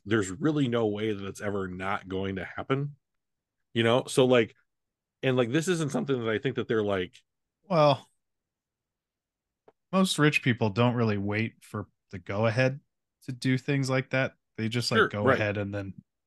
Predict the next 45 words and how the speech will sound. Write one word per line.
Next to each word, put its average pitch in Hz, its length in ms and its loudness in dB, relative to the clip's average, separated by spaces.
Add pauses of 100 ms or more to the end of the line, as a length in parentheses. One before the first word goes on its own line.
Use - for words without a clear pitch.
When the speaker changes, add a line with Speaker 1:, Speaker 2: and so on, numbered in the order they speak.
Speaker 2:
deal 113 240 2
with 110 140 0
the 113 80 -4
fallout 107 480 0
if 104 120 -8
you 117 80 -4
say 107 240 -2
no, 101 240 -8
which 107 240 -4
is 104 120 -4
to 143 80 0
Speaker 1:
It's 143 100 -2
easier 143 460 4
Speaker 2:
buy, 131 60 0
Speaker 1:
to 120 40 -8
ask 127 300 2
for - 80 6
Speaker 2:
spend 185 280 6
Speaker 1:
forgiveness 165 100 10
Speaker 2:
money 160 320 8
Speaker 1:
than 135 100 4
Speaker 2:
until 139 280 6
you 127 80 6
Speaker 1:
permission. 120 60 6
Speaker 2:
say 117 240 4
yes, 107 560 0 (100)
right? 117 280 0 (240)
Speaker 1:
Right. 95 200 -12 (1400)
I 139 160 4
employ 135 380 4
this 113 220 -2
same 117 200 -4
tactic 110 420 0
at 90 120 -8
work 98 280 -6
sometimes. 90 360 -6
Speaker 2:
<laughs> - 1300 -16
Speaker 1:
Where 131 140 6
it's 120 80 2
like, 131 120 4
"Well, 156 120 6
I 160 80 8
did 170 180 6
this 151 200 2
thing, 95 340 0